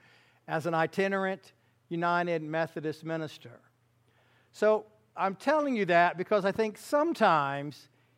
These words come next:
even though it's our dream, God might have a better dream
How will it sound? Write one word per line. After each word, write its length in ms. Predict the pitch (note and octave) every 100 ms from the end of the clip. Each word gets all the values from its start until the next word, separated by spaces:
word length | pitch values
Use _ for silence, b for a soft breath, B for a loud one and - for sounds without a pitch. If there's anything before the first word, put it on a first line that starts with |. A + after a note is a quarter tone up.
| _
even 320 | G#3 A#3+ B3+ A#3+
though 260 | A#3+ A3+
it's 160 | F#3+ -
our 240 | F#3 A3+
dream, 560 | A3+ B3 C4 C4 C4+ A3+ _ _ _ _ _ _ _ _ _ _ _
God 300 | F3+ G#3 A#3
might 240 | G#3+ G3+
have 300 | G3 F#3+ F#3+
a 80 | E3
better 400 | C#3 G3 G#3 F3+
dream 420 | C3 C3 B2 A2+